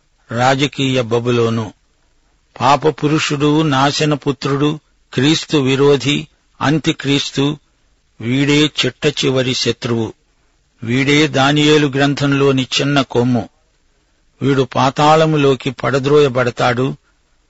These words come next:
బబులోను యొక్క చిట్ట చివరి రాజును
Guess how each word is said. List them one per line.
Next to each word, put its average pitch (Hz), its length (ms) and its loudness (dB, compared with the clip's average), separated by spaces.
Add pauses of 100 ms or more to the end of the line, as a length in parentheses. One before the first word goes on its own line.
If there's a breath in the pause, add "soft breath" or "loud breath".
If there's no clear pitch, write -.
(280)
బబులోను 147 500 2
యొక్క 147 300 0
చిట్ట 135 580 -4
చివరి 147 260 2
రాజును 139 600 2